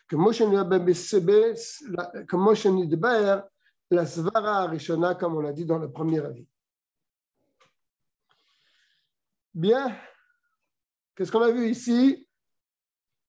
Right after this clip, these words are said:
On a déjà dit dans le Aleph, pour ceux qui venaient, on est à Kouf Tet Vav. On a dit qu'on a mis, que les Chachamim ont inter-, ont mis la première bénédiction parmi les treize bénédictions, la bénédiction Atachonen,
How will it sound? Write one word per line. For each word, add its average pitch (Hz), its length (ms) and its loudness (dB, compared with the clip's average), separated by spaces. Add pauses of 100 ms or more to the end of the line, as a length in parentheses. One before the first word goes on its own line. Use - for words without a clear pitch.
(360)
On 170 100 -2
a 185 100 0
déjà 214 280 2
dit 233 140 -8
dans 226 160 -2
le 220 120 -4
Aleph, 214 400 -6
pour 202 160 -8
ceux 220 140 -4
qui 214 160 -6
venaient, 208 320 2
on 190 200 0
est 202 120 2
à 180 140 -2
Kouf - 360 -10
Tet 208 140 -2
Vav. 185 560 -6 (680)
On 170 140 -4
a 175 80 0
dit 208 180 -6
qu'on 214 160 -4
a 196 120 -2
mis, 202 200 -6
que 202 120 -8
les 185 100 -2
Chachamim 185 420 -6
ont 196 140 -2
inter-, 202 260 -4
ont 185 160 -2
mis 220 220 -4
la 190 100 0
première 220 380 -4
bénédiction 202 640 -4
parmi 190 260 -6
les 170 180 -4
treize 240 460 -4
bénédictions, 208 760 -4
la 175 120 -2
bénédiction 180 600 -4
Atachonen, 190 1120 -2